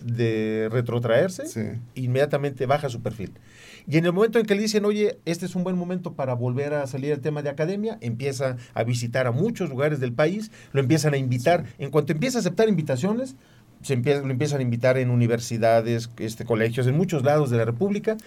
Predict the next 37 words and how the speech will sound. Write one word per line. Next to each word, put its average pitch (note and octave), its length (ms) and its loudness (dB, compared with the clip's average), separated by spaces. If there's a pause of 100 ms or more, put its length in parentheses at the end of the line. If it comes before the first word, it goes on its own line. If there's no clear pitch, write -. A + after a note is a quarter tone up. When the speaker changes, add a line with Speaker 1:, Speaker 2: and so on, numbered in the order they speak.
(180)
Speaker 1:
y C3+ 60 -2
entonces D#3 380 -4
empieza D3+ 340 -6
a - 20 -8
asistir, D#3 360 -12 (240)
¿no? - 60 -14 (600)
Y D3 100 -6
ya G3+ 120 6
después A3 500 -2
le C#3+ 140 -4
piden F#3+ 340 -2
apoyo F#3 460 -2 (400)
en B2+ 200 -2
tres E3 400 0
estados, G3 640 -2 (420)
eh, B2 260 2
para A#2 160 2
que A#2+ 100 -2
apoye D3 240 2
las B2 120 -4
candidaturas B2 520 2
de B2 80 2
Morena C3 640 0
en A#2+ 140 -2
Tamaulipas, E3 760 -2
en C#3+ 120 0
Hidalgo D3+ 420 2
y B2 80 0
en B2 100 2
Quintana A#2+ 420 -2
Roo. F#2 160 -12 (680)
Y B2 360 6
las A#2 160 0
tres, D3 240 2
bueno, D3+ 180 -2
pues - 80 -14
salieron A2 540 -4